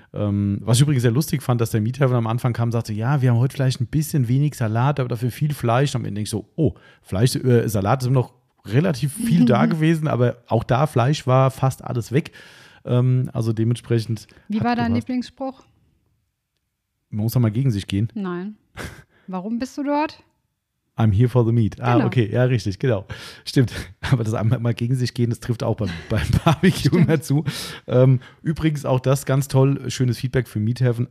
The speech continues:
Speaker 1: Hundert Prozent von euch, äh, die die Umfrage ausgefüllt haben, würden den Meat Heaven weiterempfehlen. Ähm, auch das, äh, finde ich cool, also damit passt's ja auch für uns und, äh, dementsprechend,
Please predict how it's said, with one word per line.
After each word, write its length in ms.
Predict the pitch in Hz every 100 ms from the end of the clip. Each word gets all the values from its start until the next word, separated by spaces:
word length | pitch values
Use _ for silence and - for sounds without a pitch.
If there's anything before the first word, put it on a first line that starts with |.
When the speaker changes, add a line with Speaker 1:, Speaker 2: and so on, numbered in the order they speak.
| -
Speaker 1:
Hundert 380 | 123 135 131 120
Prozent 360 | 117 - 120
von 140 | 117 113
euch, 320 | 104 110 - - _ _
äh, 160 | 113 104
die 100 | 101
die 80 |
Umfrage 380 | 107 110 117 101
ausgefüllt 460 | 92 - 101 107 98
haben, 260 | 98 95
würden 160 | 95 117
den 100 | 110
Meat 160 | 101 110
Heaven 220 | 98 95
weiterempfehlen. 680 | 104 127 120 - 123 117 - - - -
Ähm, 260 | - 107 107
auch 140 | 107
das, 300 | - 110 - -
äh, 160 | 110 98
finde 200 | - 113
ich 220 | - -
cool, 240 | 120 113 -
also 200 | 101 98
damit 320 | 92 101 -
passt's 300 | - 117 -
ja 80 | 101
auch 100 | 98
für 140 | -
uns 280 | 98 135 - _ _ _ _
und, 320 | 117 110 104
äh, 160 | - 95
dementsprechend, 840 | 104 98 - - 92 101 90 -